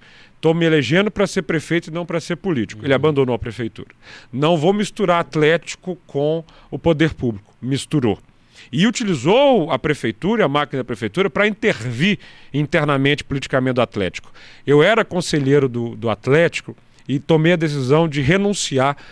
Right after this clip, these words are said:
Speaker 1: ao conselho, talvez tenha sido o primeiro da história, porque eu achava que eu via algumas coisas ali no Atlético que eu discordava, mas que se eu botasse pra fora, iam falar que eu tava
Speaker 2: Uhum.
Speaker 1: fazendo política no Galo. Não sou contra o Galo, pra mim é uma coisa sagrada, quem me ensinou a amar foi o meu pai,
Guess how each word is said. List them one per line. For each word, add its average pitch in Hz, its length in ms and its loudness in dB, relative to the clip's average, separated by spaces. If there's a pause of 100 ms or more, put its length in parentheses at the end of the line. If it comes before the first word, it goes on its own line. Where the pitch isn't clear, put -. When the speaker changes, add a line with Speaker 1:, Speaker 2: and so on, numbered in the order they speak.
(120)
Speaker 1:
ao 123 140 2
conselho, 123 420 -2
talvez 131 240 0
tenha 143 140 -2
sido 131 180 -8
o 123 40 -12
primeiro 131 360 0
da 123 80 0
história, 139 460 -2 (400)
porque 190 320 0
eu 208 80 6
achava 185 500 2
que - 180 -4
eu 170 120 4
via 190 280 2
algumas 143 360 0
coisas 127 240 2
ali 120 80 0
no 120 80 0
Atlético 147 500 0
que - 100 -4
eu 156 60 2
discordava, 139 840 0 (280)
mas 127 180 -2
que - 100 -8
se - 140 -4
eu 214 80 4
botasse 175 460 0
pra 123 160 -2
fora, 160 320 2
iam 165 120 0
falar 151 380 0
que - 100 -8
eu 175 60 -4
tava 156 480 0 (160)
Speaker 2:
Uhum. 127 80 -12
Speaker 1:
fazendo 147 300 0
política 175 580 0
no 135 140 2
Galo. 101 280 0
Não 147 160 0
sou 160 200 0
contra 175 320 0
o 151 40 -6
Galo, 151 320 2 (280)
pra 123 120 -2
mim 135 60 0
é 156 60 4
uma 147 60 0
coisa 151 200 0
sagrada, 135 600 0
quem 135 140 -4
me 139 60 0
ensinou 131 280 0
a - 20 4
amar 123 220 2
foi 135 160 -2
o - 20 0
meu 127 160 2
pai, 151 320 0